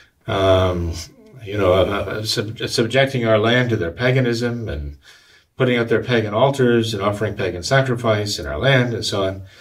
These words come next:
I'm, I'm sure, but there was only one family that we know of that rose up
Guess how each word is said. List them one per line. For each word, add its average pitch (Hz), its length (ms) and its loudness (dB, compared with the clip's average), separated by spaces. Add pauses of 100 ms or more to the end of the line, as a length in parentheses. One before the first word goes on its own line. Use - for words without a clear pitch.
(420)
I'm, 151 140 0 (200)
I'm 135 100 -4
sure, 156 220 2
but 127 160 0
there 139 120 4
was 135 180 2
only 131 260 2
one 120 360 2 (420)
family 127 480 0
that 104 140 0
we 98 140 -2
know 113 220 4
of 87 200 -2
that 90 100 -6
rose 101 320 2
up 92 240 0